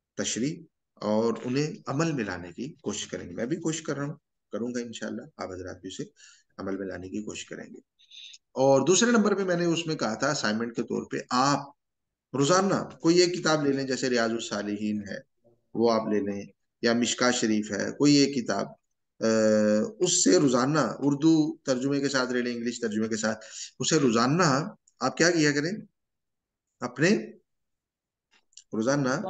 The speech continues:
अपने मुताला किया करें, जिस तरह कुरानी आयत का मुताला करते हैं, और उसे अपने अमल में लाने की आप क्या करें,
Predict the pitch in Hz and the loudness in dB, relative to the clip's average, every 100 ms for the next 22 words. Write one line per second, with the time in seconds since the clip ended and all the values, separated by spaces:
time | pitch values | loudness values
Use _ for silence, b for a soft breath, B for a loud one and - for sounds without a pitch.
0 | 190 185 - - 208 - - - - 175 | -6 -4 2 4 4 0 -10 -14 -12 -4
1 | 190 185 196 202 _ _ _ _ _ _ | -2 -2 -6 -12 _ _ _ _ _ _
2 | - 123 131 131 170 165 151 170 190 180 | -6 -2 2 4 4 4 4 4 2 2
3 | 196 202 185 170 196 170 160 170 170 147 | 2 2 4 4 4 4 6 4 2 -2
4 | 120 104 95 92 92 98 90 _ _ _ | -2 -4 -4 -10 -14 -14 -16 _ _ _
5 | - 123 139 139 139 147 139 143 123 127 | 0 4 6 4 2 2 4 2 2 2
6 | 131 127 110 110 107 107 104 110 107 104 | 2 2 2 2 2 0 0 0 0 -2
7 | 110 170 214 | -2 -4 -6